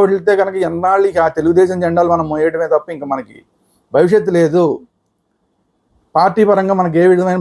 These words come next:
భవిష్యత్తు లేదు, కార్యకర్తలుగా మనకి ఏ విధమైన రక్షణ లేదు,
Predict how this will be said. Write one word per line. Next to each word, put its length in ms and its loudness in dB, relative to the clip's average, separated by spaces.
భవిష్యత్తు 380 0
లేదు, 220 2
కార్యకర్తలుగా 680 2
మనకి 240 -2
ఏ 40 6
విధమైన 380 2
రక్షణ 240 -4
లేదు, 260 2